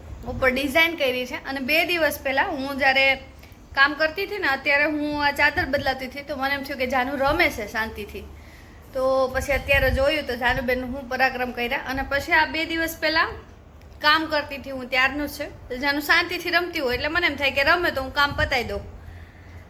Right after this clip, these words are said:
તો આમાં જેણે ભર્યું છે ને, તો મને પહેલાં એમ થયું, એણે મને કીધું હતું કે, "મમ્મી, હું આ ભરીને રમું." તો મને એમ થયું કે વાંધો નહીં, ભલે રમે. મને એમ થયું કે વાસણ ઘસવાનું લિક્વિડ છે,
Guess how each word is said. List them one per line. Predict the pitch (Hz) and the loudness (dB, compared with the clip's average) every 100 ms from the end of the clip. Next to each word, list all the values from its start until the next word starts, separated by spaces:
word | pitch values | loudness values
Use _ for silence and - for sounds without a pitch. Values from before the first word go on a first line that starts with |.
| - | -8
તો | - | 0
આમાં | 302 277 311 349 | 4 4 4 2
જેણે | 349 349 339 | 2 2 2
ભર્યું | 240 269 269 403 | 0 -2 0 0
છે | 453 | 0
ને, | 330 - - | -4 -6 -10
તો | 294 | -8
મને | 262 269 330 | -2 0 0
પહેલાં | 330 320 | 2 2
એમ | 320 320 | 2 0
થયું, | 381 | 0
એણે | 330 | 2
મને | 330 359 | 4 2
કીધું | 339 330 359 381 | 2 0 2 0
હતું | 359 269 | 0 0
કે, | 262 | -2
"મમ્મી, | 269 294 | -2 -2
હું | 277 262 | 0 0
આ | 233 | 0
ભરીને | 220 226 254 | -2 -2 -2
રમું." | 233 240 262 185 - - - - - - | -2 -2 -2 -6 -10 -20 -20 -20 -20 -10
તો | - | -2
મને | 294 302 339 | 2 2 2
એમ | 311 | 0
થયું | 330 | -2
કે | 330 | 0
વાંધો | 269 311 320 254 | 4 4 4 0
નહીં, | 208 | -2
ભલે | 220 226 | -4 -4
રમે. | 214 220 208 | -2 -2 -2
મને | 220 254 | -4 -4
એમ | 262 | -4
થયું | 277 254 | -6 -2
કે | |
વાસણ | 247 254 262 247 | 2 2 2 -2
ઘસવાનું | 240 247 262 269 | -2 0 -2 0
લિક્વિડ | 285 339 320 269 | 0 0 0 -2
છે, | - | -4